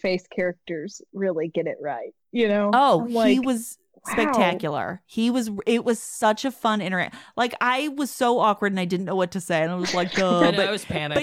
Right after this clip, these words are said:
Speaker 2: but he was great. Like, he was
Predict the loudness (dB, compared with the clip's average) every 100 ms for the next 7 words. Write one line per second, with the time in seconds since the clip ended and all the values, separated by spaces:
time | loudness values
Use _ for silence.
0 | -2 0 4 6 4 2 -2 0 2 2
1 | 0 -2 0 0 2 0 -4 _ _ 0
2 | 0